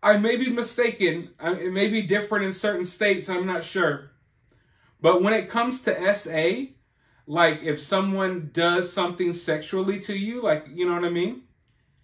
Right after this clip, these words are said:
I don't think the cops are supposed to reveal details about that to media or to anyone.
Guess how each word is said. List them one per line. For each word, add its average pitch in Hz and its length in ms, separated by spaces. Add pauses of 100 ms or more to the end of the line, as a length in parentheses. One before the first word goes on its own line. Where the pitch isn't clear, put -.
(320)
I 160 100
don't 214 220
think 220 240
the 170 120
cops 190 400
are 170 80
supposed 180 480
to 165 80
reveal 151 460
details 175 580
about 143 340
that 120 340 (640)
to 160 220
media 165 520
or 156 120
to 139 160
anyone. 135 600